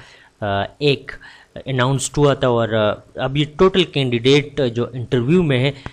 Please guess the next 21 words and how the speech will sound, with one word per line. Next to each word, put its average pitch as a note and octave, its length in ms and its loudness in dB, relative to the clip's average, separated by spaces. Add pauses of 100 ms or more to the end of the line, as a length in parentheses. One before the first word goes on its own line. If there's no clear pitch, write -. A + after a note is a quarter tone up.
(220)
तीन D#3 160 0
सौ B2 240 -2
दो B2+ 220 2
है। B2 360 -2
दो C3 320 2
से C3+ 220 -4
लेकर, C3+ 480 0 (520)
अ, G#2 260 -2 (920)
सत्ताईस F3 720 0
तक B2 180 -2
उनका A2 300 -6
इंटरव्यू, A2+ 760 -6 (360)
अ, G2+ 240 -4
शेड्यूल C#3+ 440 2
है D#3 60 6
इस D3+ 220 0
मंथ D3+ 200 0
में C#3 100 0
और A2+ 140 0
अगले C3+ 280 -2
मंथ A2+ 360 0